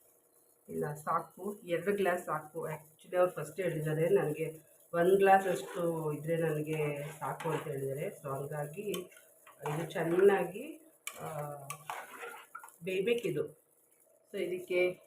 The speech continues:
ಏನೇನು ಹಾಕ್ಬೇಕು ಅದೆಲ್ಲ ಹಾಕಾಯ್ತು. ಇದು ಬಾಯ್ಲ್ ಆದ್ಮೇಲೆ ಲಾಸ್ಟ್ ನಾನು ಕೊತ್ತಂಬರಿ ಸೊಪ್ಪನ್ನ ನಾನು ಹಾಕ್ತೀನಿ. So ಇವಾಗ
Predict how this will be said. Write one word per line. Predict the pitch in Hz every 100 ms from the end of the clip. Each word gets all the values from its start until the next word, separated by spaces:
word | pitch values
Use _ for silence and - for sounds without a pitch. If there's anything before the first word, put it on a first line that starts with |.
| -
ಏನೇನು | 185 196
ಹಾಕ್ಬೇಕು | 196 170 - 170 175
ಅದೆಲ್ಲ | 160 156 175
ಹಾಕಾಯ್ತು. | 175 147 165 156 151 175 240 302 -
ಇದು | 156 156 151 143 139 135 131 139 _ _ - _ _
ಬಾಯ್ಲ್ | 160 170 208
ಆದ್ಮೇಲೆ | 175 143 196 226 190 190
ಲಾಸ್ಟ್ | 190 165 180 180
ನಾನು | 170 165 247 - - _ _
ಕೊತ್ತಂಬರಿ | 160 160 165 165
ಸೊಪ್ಪನ್ನ | 160 156 160 175 165
ನಾನು | 160
ಹಾಕ್ತೀನಿ. | 156 151 - 156 175 262 - - - -
So | 180
ಇವಾಗ | 170 165 165